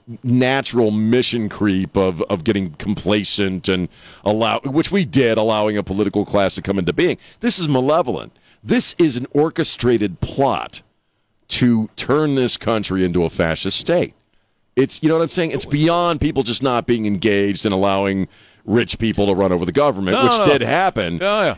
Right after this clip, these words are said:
Speaker 1: It's now like, this is intentional. This is planned.
Speaker 2: It has been for
Speaker 1: You
Speaker 2: a
Speaker 1: know?
Speaker 2: long
Speaker 1: Yeah,
Speaker 2: time.
Speaker 1: and that's
Speaker 2: They,
Speaker 1: the,
Speaker 2: they've been
Speaker 1: that's
Speaker 2: moving in
Speaker 1: the
Speaker 2: this
Speaker 1: truly
Speaker 2: direction.
Speaker 1: scary part.
Speaker 2: You know, you,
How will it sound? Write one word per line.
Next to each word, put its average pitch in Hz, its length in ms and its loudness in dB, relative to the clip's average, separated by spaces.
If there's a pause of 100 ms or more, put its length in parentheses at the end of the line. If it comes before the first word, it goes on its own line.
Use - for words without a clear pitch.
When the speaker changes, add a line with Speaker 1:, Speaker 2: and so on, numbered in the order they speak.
Speaker 1:
It's 151 280 0
now 170 300 2
like, 120 300 0
this 165 260 -2
is 151 320 -2 (180)
intentional. 120 720 -2
This 127 260 0
is 135 100 -8
planned. 143 600 -2 (260)
Speaker 2:
It 165 100 2
has 185 200 -2
been 175 140 0
for 123 80 2
Speaker 1:
You 120 80 6
Speaker 2:
a - 40 4
Speaker 1:
know? 147 100 2
Speaker 2:
long 139 120 0
Speaker 1:
Yeah, 151 80 4
Speaker 2:
time. 135 320 4
Speaker 1:
and 117 180 0
that's 160 240 2
Speaker 2:
They, 127 60 0
Speaker 1:
the, 147 40 4
Speaker 2:
they've 175 80 2 (100)
been 143 60 -2
Speaker 1:
that's 156 160 4
Speaker 2:
moving 151 80 0
in 135 40 -4
Speaker 1:
the 131 60 2
Speaker 2:
this - 80 -4
Speaker 1:
truly - 180 4
Speaker 2:
direction. 143 160 0
Speaker 1:
scary 127 360 0
part. 190 400 -2
Speaker 2:
You 139 120 0
know, 160 80 -8
you, 143 180 0